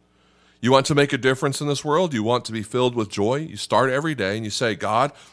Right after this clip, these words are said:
I'm available as your divine representative. Anytime there is a need,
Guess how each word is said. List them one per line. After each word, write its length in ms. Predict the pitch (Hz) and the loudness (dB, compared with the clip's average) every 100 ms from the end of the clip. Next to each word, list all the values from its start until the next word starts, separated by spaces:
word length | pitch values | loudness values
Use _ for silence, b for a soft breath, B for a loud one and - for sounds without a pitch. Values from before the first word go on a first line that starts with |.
| - | -8
I'm 160 | 107 | -4
available 600 | 101 87 104 127 143 156 139 | -4 -2 0 0 0 0 0
as 160 | 98 | -2
your 100 | 92 | -6
divine 440 | 87 87 101 117 120 | -8 -4 -2 -2 -2
representative. 720 | 107 92 82 113 143 170 160 B B - | -6 -6 -6 -6 -2 -4 -4 B B -6
Anytime 540 | 113 120 117 107 107 | -4 -2 0 0 0
there 160 | 101 98 | 0 -2
is 160 | 87 | -2
a 60 | 85 | -4
need, 420 | 85 117 180 | -4 -2 -4